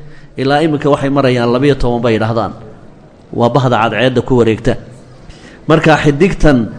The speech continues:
Zahra la yidhaahdo, afkooda qalaad waxay ku yidhaahdaan Venus baa la yidhaa.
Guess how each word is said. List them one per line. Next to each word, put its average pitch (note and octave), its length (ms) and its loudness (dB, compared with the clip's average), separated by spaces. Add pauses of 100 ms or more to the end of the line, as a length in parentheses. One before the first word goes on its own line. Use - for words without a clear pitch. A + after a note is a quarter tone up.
(140)
Zahra C#3+ 420 4
la D3+ 200 6
yidhaahdo, B2+ 400 2 (1200)
afkooda E3+ 540 4
qalaad D3 320 4
waxay D#3 240 2
ku - 100 -2
yidhaahdaan C3 380 2
Venus E3+ 400 2
baa C#3 160 -2
la A#2+ 120 -4
yidhaa. G2+ 240 -6